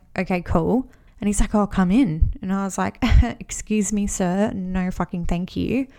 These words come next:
gross." And he's like, "No, no, come in, come on, no one's in here." And he literally grabbed my arm and he's trying to pull me into the male toilets. First of all, rape vibes. Second of all, buy a girl a drink first.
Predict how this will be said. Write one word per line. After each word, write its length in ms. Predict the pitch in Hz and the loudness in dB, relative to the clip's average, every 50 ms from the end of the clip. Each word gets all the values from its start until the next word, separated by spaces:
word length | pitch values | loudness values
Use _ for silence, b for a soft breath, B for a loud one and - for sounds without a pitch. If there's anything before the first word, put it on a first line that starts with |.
| b b _ | b b _
gross." 600 | - 180 180 175 - - 233 269 - - - - B B B B B B B B B B B | -6 -4 -4 -4 -4 -6 -6 -6 -4 -6 -6 -6 B B B B B B B B B B B
And 100 | 226 226 | -4 -2
he's 140 | 226 226 - | -2 -2 -4
like, 100 | - - | -4 0
"No, 200 | 262 285 277 262 | 2 4 6 6
no, 180 | 269 262 247 240 | 4 4 0 -2
come 160 | - - 262 262 | 0 2 4 4
in, 120 | 262 220 | 4 6
come 120 | - - 262 | 4 4 4
on, 100 | 240 214 | 4 0
no 120 | 226 240 | 0 0
one's 180 | 226 226 208 226 | 0 0 0 0
in 80 | 254 | 0
here." 200 | 247 185 160 165 b b b b b b b - | 0 0 -2 -4 b b b b b b b 0
And 100 | 220 214 | 2 2
he 100 | 214 208 | 4 4
literally 420 | 202 196 226 - - 247 302 294 | 4 2 2 0 0 -4 -4 -4
grabbed 400 | 247 - 185 165 175 175 190 196 | -2 -2 -2 0 0 0 2 2
my 160 | 220 208 202 | 2 2 2
arm 340 | 196 190 180 165 160 165 175 | 2 2 2 2 0 -2 0
and 80 | 180 180 | -2 -2
he's 180 | 180 180 - | -2 -2 -6
trying 360 | - - - 185 175 175 185 | -8 -6 -6 -4 -4 -4 -4
to 100 | - 233 | -4 -4
pull 240 | 196 - - 190 196 | 4 4 4 4 4
me 160 | 190 180 175 | 0 -4 -4
into 180 | 175 170 160 170 | -4 -6 -6 -6
the 80 | 170 165 | -6 -6
male 260 | 160 160 156 - - | -4 -6 -6 -6 -6
toilets. 540 | - - - - - - - - - - - b b b b b b b b b b _ _ - | -6 -6 -6 -6 -8 -10 -12 -12 -14 -14 -14 b b b b b b b b b b _ _ 2
First 280 | 226 247 294 - - | 2 2 4 4 2
of 80 | 226 180 | 2 2
all, 240 | 175 170 180 185 - 208 | 4 4 4 2 2 0
rape 360 | 165 165 170 185 254 - 190 | 0 2 2 2 2 0 -2
vibes. 480 | - 175 165 - 180 208 226 - - - _ | -4 -2 0 0 -2 0 -2 -4 -6 -6 _
Second 360 | - - - 240 262 302 294 | -6 2 2 2 4 4 4
of 60 | 269 | 6
all, 120 | 285 269 | 6 4
buy 300 | 208 165 - 196 208 254 | 4 6 6 6 6 6
a 40 | 285 | 4
girl 200 | 247 269 269 254 | 4 4 4 4
a 40 | 214 | 4
drink 240 | - 208 233 247 - | 4 2 0 0 0
first. 420 | - - - - - - - - | 0 0 0 2 0 -2 -2 -4